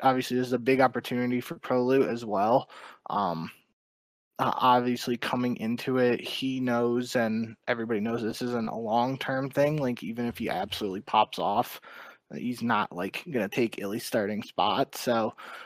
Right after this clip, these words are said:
um, this is just his opportunity to showcase himself and what he's capable of doing, and he's,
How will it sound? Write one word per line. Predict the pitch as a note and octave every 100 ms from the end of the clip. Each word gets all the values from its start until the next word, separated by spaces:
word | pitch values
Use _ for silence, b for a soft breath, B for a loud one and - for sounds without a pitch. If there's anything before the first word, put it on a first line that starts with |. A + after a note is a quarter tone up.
| B
um, | - G2 F2
this | B2+ C3+
is | C#3
just | B2 A2+
his | B2+ B2
opportunity | A#2 A2+ A#2+ C3 B2+ A#2+
to | A#2
showcase | A2+ B2 A#2+ A#2 A2+
himself | A#2+ A#2+ A2+ A#2+ A#2+ B2
and | A#2+ A2 A2+
what | B2+
he's | B2 -
capable | A#2+ A#2 A2 A2+
of | A2
doing, | A#2 B2+ C3+ C3
and | A#2+
he's, | A#2+